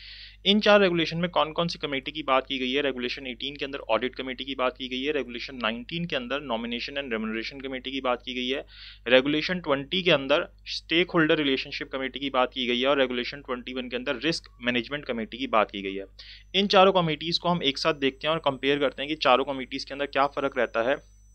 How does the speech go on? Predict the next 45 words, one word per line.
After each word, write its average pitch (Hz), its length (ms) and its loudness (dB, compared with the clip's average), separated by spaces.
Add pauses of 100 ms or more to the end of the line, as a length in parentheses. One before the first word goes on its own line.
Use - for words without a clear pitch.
(640)
और 151 100 6
किस 165 240 0
किस 180 180 -2
तरीके 151 280 2
से 160 120 0
क्या-क्या 151 340 4
मेंबर्स 143 340 -4
इनके 127 220 -6
अंदर 139 280 -2 (460)
रहते 110 260 4
हैं। 95 140 -10 (460)
तो 156 60 0
सबसे 175 260 2
पहले 202 200 6
अगर 196 120 4
हम 202 100 2
ऑडिट 147 280 4
कमेटी 147 300 -2
की 156 80 -2
कॉम्पोजिशन 135 560 0
देखें 135 260 -2
तो 156 60 2
उसके 151 180 -4
अंदर 151 120 -2
कौन-कौन 139 460 0
होगा, 101 320 -8 (440)
तो - 140 -10
यहाँ 147 260 4
पे 196 100 -2
इसने 190 180 0
सबसे 175 220 -2
पहले 170 200 0
बोला 139 260 4
कि 165 120 -6
जो 175 80 -2 (120)
ऑडिट 131 240 2
कमेटी 139 340 -4
होगी 127 380 -2 (380)
उसके 143 200 0
अंदर 180 120 4
कौन 165 260 2
होगा, 165 220 0 (120)
comprise 147 340 6
at 151 400 -4
least 196 200 0